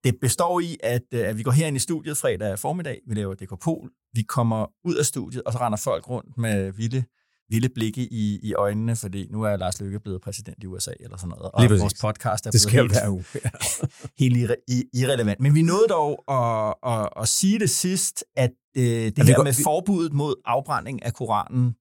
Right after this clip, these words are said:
Speaker 2: Vi vidste, det ville ske.
Speaker 1: Vi vidste, ja, vi vidste, det ville ske,
Speaker 2: <laughs>
Speaker 1: og, og vi nåede lige at høre, øh, inden vi gik her ind sidste fredag, at,
Speaker 2: Ja.
Speaker 1: øh, nu kom pressemødet, hvor man lagde det frem og alt det der. Øh, og, men at vi ville vente, øh, til, til, til den her uge med at,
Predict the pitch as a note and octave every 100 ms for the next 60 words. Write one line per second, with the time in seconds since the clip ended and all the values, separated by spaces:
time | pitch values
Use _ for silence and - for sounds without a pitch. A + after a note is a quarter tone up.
0 | _ G#2+ A2 C#3 D3+ A2 - - _ _
1 | _ - G#2 A2+ - A#2 A#2+ E3 F#3+ D3+
2 | - G3+ F#3 D3 C3 A2 B2+ C#3 E3+ D#3+
3 | C#3+ D3 E3+ D#3+ - C3+ B2+ A#2+ C#3+ D3
4 | F3 F#3+ E3 D3 C#3+ D3 A#2+ C#3+ - C3+
5 | D3+ - C#3 A#2+ - B2 - A2 A2 A2
6 | A2+ B2+ - B2+ C#3 D#3+ C#3 B2 A2+ F#2+
7 | G2 F#2+ F#2 - F#2+ - - A2+ - E2
8 | E2 - _ _ - _ - A#2+ A#2 A2
9 | A#2 G#2+ G#2 C3+ C3+ _ B2+ A2 - C#3
10 | B2+ B2 A#2+ B2 C#3 C3 _ - B2+ A2+
11 | G#2 - A2+ G#2 G2+ G2 - A2 G2 F#2+
12 | A#2+ C3 F3 D3+ B2+ C#3 D3+ - B2 G#2+
13 | A2+ A2 G2 F#2+ F#2+